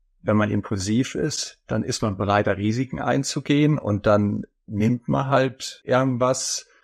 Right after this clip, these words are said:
probiert mal Kokain aus oder Amphetamine, wo andere vielleicht Angst haben oder respektvoll sind. Als Impulsiver f-, riskiere ich's einfach.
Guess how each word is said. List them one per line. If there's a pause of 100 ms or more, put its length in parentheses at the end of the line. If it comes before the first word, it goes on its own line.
(140)
probiert
mal
Kokain
aus
oder
Amphetamine,
wo
andere
vielleicht
Angst
haben
oder
respektvoll
sind. (500)
Als
Impulsiver
f-, (220)
riskiere
ich's
einfach.